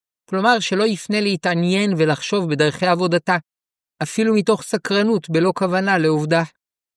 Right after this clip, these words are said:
שמא מתוך ההתעניינות בה ייגרר אחריה, או שמא אמונתו ודבקותו בהשם תחלש עקב כך, שנאמר,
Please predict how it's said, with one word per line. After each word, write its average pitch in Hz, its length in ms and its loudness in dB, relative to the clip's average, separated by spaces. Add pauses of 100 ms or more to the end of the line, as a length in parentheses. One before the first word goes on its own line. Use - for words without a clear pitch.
שמא 196 380 0
מתוך 180 380 -2
ההתעניינות 160 840 0
בה 180 160 0 (420)
ייגרר 180 560 2
אחריה, 202 440 -2 (500)
או 143 60 -4
שמא 196 400 0
אמונתו 190 420 0
ודבקותו 160 760 0
בהשם 196 460 0 (460)
תחלש 185 560 0
עקב 165 360 0
כך, 135 300 -4 (400)
שנאמר, 151 640 0